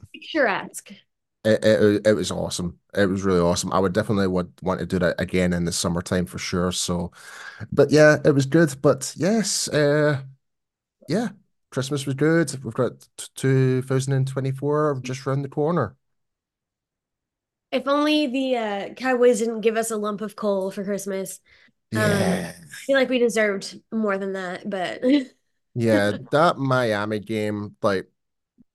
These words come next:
Speaker 2: we are our own worst enemy. Like, let's be honest. Like, the Cowboys have every ounce of potential to be the best team in the N F L, and the only reason why we're not doing it right now is because of our own mistakes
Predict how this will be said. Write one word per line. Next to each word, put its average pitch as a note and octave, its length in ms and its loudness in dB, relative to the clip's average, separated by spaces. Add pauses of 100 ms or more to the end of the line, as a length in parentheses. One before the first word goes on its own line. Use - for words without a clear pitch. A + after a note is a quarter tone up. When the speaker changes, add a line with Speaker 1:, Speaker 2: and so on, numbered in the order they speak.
(240)
Speaker 2:
we F#3 280 2
are B2+ 260 6
our A2 280 2
own G#2 260 -6
worst G2 300 -6
enemy. F2+ 340 -2 (640)
Like, G2 320 0 (100)
let's C3+ 200 2
be G#2 180 0
honest. F2+ 500 -4 (220)
Like, F#2 160 0 (540)
the C3+ 80 2
Cowboys F#3+ 500 6
have B2+ 340 4
every D#3 480 4
ounce B2 220 2
of A#2 80 -4
potential A2 540 -2
to - 160 -6
be A2 380 0 (280)
the A3+ 160 0
best G#2+ 360 0
team F#2+ 200 -2
in F#2 120 -4
the F#2 140 -2
N F#2+ 160 -4
F - 160 -6
L, F#2 320 2
and F2+ 220 -2
the F#2+ 100 -4
only C#3+ 340 2
reason G#2+ 500 -4
why G2 260 -2
we're F#2 280 -2
not F#2 460 -4
doing A#2+ 220 -2
it G#2+ 80 -2
right A#2 160 -2
now B2+ 140 0
is F#2 260 -6
because G2 360 -4
of F#2 80 -8
our F#2 200 2
own F2+ 220 -2
mistakes - 760 -6